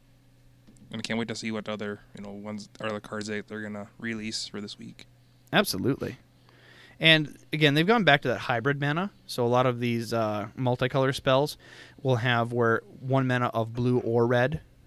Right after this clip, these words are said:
Speaker 2: that, that hybrid mana we normally saw, um, reserved for Ravnica, and the flavor all over the place. Like, originally we talked about how they released a, you know, possible gingerbread monster.
Speaker 1: Yep.
Speaker 2: Well, even Gingerbrute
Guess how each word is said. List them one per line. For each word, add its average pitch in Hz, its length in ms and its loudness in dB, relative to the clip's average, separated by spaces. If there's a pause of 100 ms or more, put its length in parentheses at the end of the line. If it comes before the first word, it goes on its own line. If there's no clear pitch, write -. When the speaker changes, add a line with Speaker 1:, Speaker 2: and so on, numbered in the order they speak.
(100)
Speaker 2:
that, - 120 -16 (220)
that 117 180 -2
hybrid 117 300 0
mana 120 180 -2
we 120 140 0
normally 117 260 -2
saw, 110 320 0 (100)
um, 110 440 -8 (120)
reserved 117 400 0
for 107 500 -2
Ravnica, 123 580 -2 (960)
and 123 440 2
the 120 140 -2
flavor 120 680 0 (300)
all 117 220 4
over 113 100 2
the 110 120 -6
place. 107 340 -2
Like, 117 240 0 (240)
originally 214 400 4
we 131 80 2
talked 131 240 4
about 123 180 2
how 123 140 2
they 117 100 2
released 117 420 0
a, 110 320 -4
you 117 80 -12
know, 110 100 -6
possible 110 640 -4 (320)
gingerbread 127 520 0
monster. 131 480 -2 (300)
Speaker 1:
Yep. 120 160 0 (180)
Speaker 2:
Well, 180 180 4
even 175 240 2
Gingerbrute 156 680 2